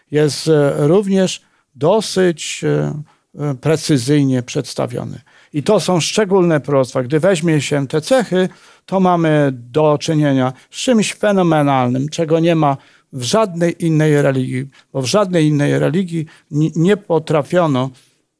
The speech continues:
przewidzieć zdarzeń co, co do nawet wieku, e, nie mówiąc o roku.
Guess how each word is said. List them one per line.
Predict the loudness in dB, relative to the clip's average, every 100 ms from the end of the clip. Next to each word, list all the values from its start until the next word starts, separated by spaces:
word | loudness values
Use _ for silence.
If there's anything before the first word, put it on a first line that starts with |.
| _
przewidzieć | -4 0 0 0 -2 0 0 -2 -6 -16 _ _
zdarzeń | -10 -8 0 0 0 0 0 -2 _ _ _ _ _
co, | -4 0 2 0 -6
co | -2 0
do | 2 0 0 -6 -16 -20 -6
nawet | -2 0 -2 -4 -2
wieku, | 2 2 2 -2 -4 -4 _ _ _ _ _ _
e, | -6 -4 -4 0
nie | 2
mówiąc | 4 2 0 -2 0
o | -2
roku. | -2 -6 -20